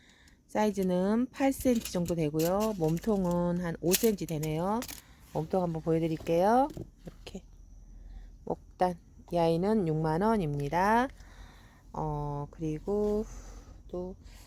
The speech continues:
많이 가져왔는데, 여기 단의 여왕. 요것도 단의 여왕. 요 사이즈 커요.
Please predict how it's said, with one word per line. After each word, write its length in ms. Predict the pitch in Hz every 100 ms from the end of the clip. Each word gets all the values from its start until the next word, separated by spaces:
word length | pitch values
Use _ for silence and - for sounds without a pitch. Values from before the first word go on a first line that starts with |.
| - - -
많이 260 | 185 311 330
가져왔는데, 1000 | 185 - 196 214 233 202 165 180 254 - -
여기 260 | 170 170 -
단의 360 | 190 202 190
여왕. 240 | 165 160 156 - 165
요것도 340 | 156 165 -
단의 280 | - 185 180
여왕. 220 | 175 165
요 80 | 175
사이즈 320 | - 262 226
커요. 580 | - 254 202 202 214 160